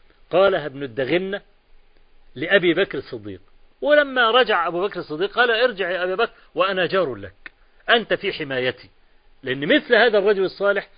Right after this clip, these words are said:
لا يخرج، فحاجة الدنيا إلى المؤمنين فوق كل حاجة. عشان كده المجتمعات التي تطرد صالحيها مجتمعات خاسرة، تخسر الدنيا بظهور هؤلاء الفسقة،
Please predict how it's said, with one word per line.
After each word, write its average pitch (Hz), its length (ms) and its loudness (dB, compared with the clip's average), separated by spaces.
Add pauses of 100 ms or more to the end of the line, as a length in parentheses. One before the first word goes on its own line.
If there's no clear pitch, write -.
(120)
لا 151 160 -2
يخرج، 131 320 -2 (520)
فحاجة 175 460 0
الدنيا 147 540 0 (260)
إلى 175 180 4
المؤمنين 190 1000 0
فوق 233 420 2
كل 269 360 4
حاجة. 185 380 2 (1080)
عشان 156 240 -8
كده 247 260 2
المجتمعات 185 600 2
التي 214 280 -2
تطرد 202 600 6
صالحيها 226 800 2 (220)
مجتمعات 170 640 -2
خاسرة، 160 680 -2 (600)
تخسر 226 360 4
الدنيا 277 580 2 (320)
بظهور 165 460 2
هؤلاء 208 260 6
الفسقة، 247 600 -2